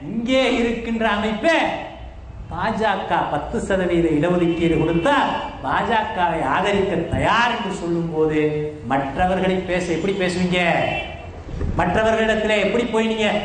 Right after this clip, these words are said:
பேசுவீங்க? மற்ற அமைப்புகளிடத்துல, நடுநிலையாளர்களிடத்துல என்ன சிந்தனை வரும்?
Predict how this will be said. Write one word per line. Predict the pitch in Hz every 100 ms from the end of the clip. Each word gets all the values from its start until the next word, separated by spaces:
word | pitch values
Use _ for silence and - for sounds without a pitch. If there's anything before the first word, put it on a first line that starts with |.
| -
பேசுவீங்க? | 196 247 247 247 240 233 208 156 - - - - - - - - - -
மற்ற | - 214 - - - - 147
அமைப்புகளிடத்துல, | 196 262 262 247 254 254 254 254 254 220 - - - - -
நடுநிலையாளர்களிடத்துல | 143 214 269 262 262 254 262 247 254 254 254 254 247 196 -
என்ன | 170 240 269
சிந்தனை | 214 233 269 285 269
வரும்? | 269 269 247